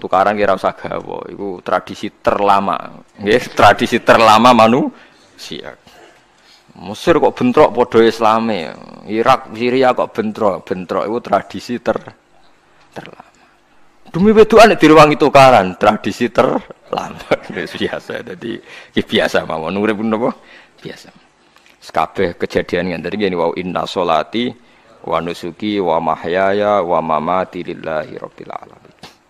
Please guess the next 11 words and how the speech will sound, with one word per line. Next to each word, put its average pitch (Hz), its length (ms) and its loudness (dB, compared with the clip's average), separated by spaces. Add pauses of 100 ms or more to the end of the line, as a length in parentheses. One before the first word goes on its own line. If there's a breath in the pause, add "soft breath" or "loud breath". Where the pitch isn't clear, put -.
(840 soft breath)
Terus - 640 -20
macam-macam 87 560 -6
ya, 80 80 -8
nak 80 240 -6
tiang 85 160 -6
tasawuf 82 400 -4
ngartekno 98 640 -4 (320 soft breath)
kabeh 90 480 -2
iku 107 160 -4
kersane 82 480 -8
Allah. - 480 -14